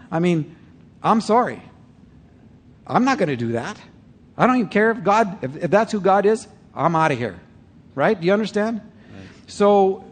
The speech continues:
Speaker 1: Abraham does it. Why? Because it is protocol. It is what everybody knows. And he gets to the point where the knife's coming down,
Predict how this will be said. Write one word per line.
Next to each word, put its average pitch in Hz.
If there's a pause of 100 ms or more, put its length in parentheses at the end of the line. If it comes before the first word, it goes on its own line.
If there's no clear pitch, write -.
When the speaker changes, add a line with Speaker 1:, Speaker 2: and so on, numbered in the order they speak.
(220)
Speaker 1:
Abraham 202
does 208
it. 127
Why? 135 (380)
Because 151
it 160
is 165
protocol. 180
It 147
is 156
what 165
everybody 165
knows. 175 (800)
And 151
he 151
gets 175
to 170
the 151
point 175
where 156
the 143
knife's 170
coming 131
down, 127